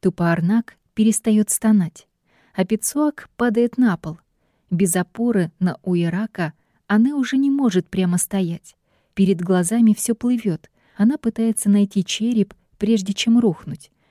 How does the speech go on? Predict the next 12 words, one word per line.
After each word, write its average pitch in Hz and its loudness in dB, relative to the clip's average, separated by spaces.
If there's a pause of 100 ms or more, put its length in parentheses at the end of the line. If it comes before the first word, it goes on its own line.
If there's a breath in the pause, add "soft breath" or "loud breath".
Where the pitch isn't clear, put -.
(140)
Но 190 4
вместо 233 0
комнаты 196 2
Анингака 185 0 (240)
видит 262 -4
лишь 208 0
дрожащее 190 -2
тёмное 214 2
озеро, 180 -4 (340)
и 196 2
никакой 170 0
череп 196 -4